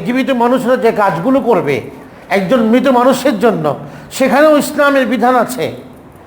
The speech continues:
তো একজন মানুষের জীবনের সব দিকে ইসলাম, চারপাশে ইসলাম তাকে ভরিয়ে দিয়েছে।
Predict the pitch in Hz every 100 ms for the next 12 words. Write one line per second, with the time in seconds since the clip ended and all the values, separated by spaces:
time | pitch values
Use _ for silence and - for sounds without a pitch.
0 | - - - - - - 190 165 269 247
1 | 208 214 254 - 254 - 170 180 233 226
2 | 180 - - 240 254 185 240 254 220 -
3 | 202 165 123 - - - - - - 220
4 | 202 240 254 262 233 - - 214 190 180
5 | 180 180 247 269 208 160 -